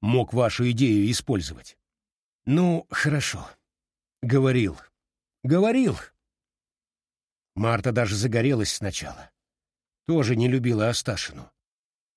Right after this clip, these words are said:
Но я жёстко сказал: «Насилие не наш метод». Она и умолкла.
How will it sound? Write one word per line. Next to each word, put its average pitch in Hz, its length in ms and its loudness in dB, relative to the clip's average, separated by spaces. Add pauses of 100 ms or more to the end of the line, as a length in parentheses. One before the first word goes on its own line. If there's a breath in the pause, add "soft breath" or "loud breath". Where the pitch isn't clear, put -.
(120)
Но 107 160 -2
я 117 380 -2
жёстко 101 560 -2
сказал: 78 440 -10 (300)
«Насилие 110 760 0
не 127 160 2
наш 135 320 -2
метод». - 460 -6 (720)
Она 139 300 -2
и 214 80 0
умолкла. 220 640 -2